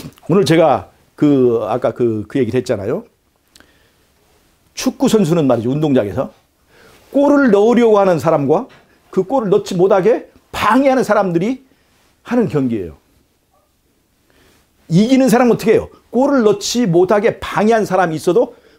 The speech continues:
골을 넣는 사람이 이기는 사람이에요. 여러분, 구원받는 사람은요,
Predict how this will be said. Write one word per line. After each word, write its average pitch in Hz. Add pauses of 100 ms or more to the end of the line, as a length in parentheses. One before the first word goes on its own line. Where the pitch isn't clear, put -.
골을 320
넣는 254
사람이 226
이기는 202
사람이에요. 139 (880)
여러분, 214 (2500)
구원받는 220
사람은요, 123